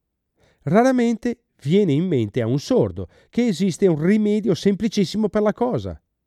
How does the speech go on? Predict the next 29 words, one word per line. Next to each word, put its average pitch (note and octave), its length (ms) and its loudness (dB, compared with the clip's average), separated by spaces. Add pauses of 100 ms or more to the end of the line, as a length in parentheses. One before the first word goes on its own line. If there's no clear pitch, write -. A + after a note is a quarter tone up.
(320)
Fate F#3+ 240 2
il F3+ 60 4
mock-up F3 400 2
di D3 100 0
una C#3 120 2
manichetta C3+ 460 2
antincendio, A#2+ 680 -2 (260)
piena G#3 300 2
di E3 100 -4
suono, F2 460 -4 (140)
e C#3 120 2
la A#2 100 2
riversate D3 600 0
in F3+ 240 0
tutte D#3 400 -2
e E3 60 2
due A#2+ 300 0
le C3 100 2
orecchie. C3+ 560 -2 (760)
Poi G#3 280 4
fate E3+ 300 0
nel D#3 180 2
mock-up F#3 560 -2 (240)
dentro F3 440 2
alla F3+ 160 2
testa D3 420 -4
e A2 120 -4
riversatele C3 840 0
fuori B2+ 460 0